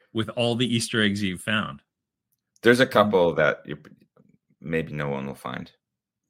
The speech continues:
Speaker 1: Yeah, you think so?
Speaker 2: Yeah. Yeah.
Speaker 1: Well, there's a couple of them that I know you were surprised that I could figure out
Speaker 2: That is
Speaker 1: 'cause
Speaker 2: true.
Speaker 1: they're so
Speaker 2: Yeah.
Speaker 1: kind of obscure, but yeah, they're there. Yeah. Craig, thanks so much for going through this stuff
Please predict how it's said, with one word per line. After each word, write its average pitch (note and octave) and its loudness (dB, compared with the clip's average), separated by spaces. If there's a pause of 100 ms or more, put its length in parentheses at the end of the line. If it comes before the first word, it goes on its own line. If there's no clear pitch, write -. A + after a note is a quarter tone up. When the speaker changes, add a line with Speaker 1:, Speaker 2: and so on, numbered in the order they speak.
(240)
Speaker 1:
Yeah, A2 6
you A#2+ 2
think A#2+ 4
so? G3+ 0 (320)
Speaker 2:
Yeah. C#2+ -6 (1040)
Yeah. - -12 (340)
Speaker 1:
Well, C3+ 2 (140)
there's B2 2
a A#2 -8
couple D#3+ 0
of D3 -4
them G2+ 0
that F#2+ -4
I G#2 -4
know G2+ -2
you G2 -4
were A2+ -4
surprised G2 -4
that F#2 -8
I E2+ -4
could D#2 -14
figure F2 -8
out - -10 (320)
Speaker 2:
That D#2+ 0
is D2+ -6
Speaker 1:
'cause G#2 -6
Speaker 2:
true. D#2+ -2
Speaker 1:
they're C#2+ -2
so F#2+ -4
Speaker 2:
Yeah. D#2 -4 (320)
Speaker 1:
kind F#2 -6
of E2+ -12
obscure, F2+ -10
but D#2 -14
yeah, F#2+ -10
they're F2+ -12
there. G#2 -12 (760)
Yeah. C3+ -6 (560)
Craig, G#3+ 0
thanks G#3+ 0
so G3+ 2
much D#3+ 0
for A#2+ -4
going A#2+ -6
through A2+ -6
this G#2+ -4
stuff G2 -8